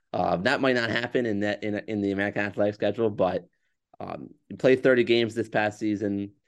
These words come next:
U T S A is gonna miss, I mean, U T S A is gonna miss him, uh, in the interior going against the top, especially the top. I mean, what we, what we, what we really mean when we talk about the adjusting to life in the new league is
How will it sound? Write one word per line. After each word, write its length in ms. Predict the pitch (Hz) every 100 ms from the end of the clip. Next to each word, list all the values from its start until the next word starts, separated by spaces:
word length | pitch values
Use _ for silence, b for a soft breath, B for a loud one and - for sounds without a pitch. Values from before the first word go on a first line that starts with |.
| _ -
U 100 | 147
T 120 | 160
S 100 | 131
A 40 |
is 100 | 135
gonna 140 | 131 104
miss, 220 | 123 151
I 60 |
mean, 200 | 120 123
U 80 | 120
T 160 | 170 180
S 100 | 170
A 80 | 147
is 80 |
gonna 180 | 175 120
miss 200 | 101 156
him, 340 | - 98 95 - _ _ _ -
uh, 200 | 95 92
in 120 | 113
the 120 | 107 104
interior 580 | 95 120 117 98 87 85 -
going 180 | 98 95
against 480 | 92 92 87 - _ _ _ _
the 100 | -
top, 160 | 90 -
especially 300 | 113 175 165
the 80 | 98
top. 260 | 85 98 -
I 60 |
mean, 160 | 131 135
what 100 | 151
we, 160 | 156 160
what 200 | 143 151
we, 140 | 156
what 220 | 175 131
we 80 | 135
really 220 | 139 156
mean 200 | 104 123
when 80 | 98
we 20 |
talk 180 | 87 107
about 360 | 98 92 92 98
the 120 | 92 87
adjusting 340 | 104 113 107
to 100 | 92
life 220 | 95 101
in 60 | 104
the 60 | 92
new 160 | 95
league 260 | 92 113 92
is 140 | 87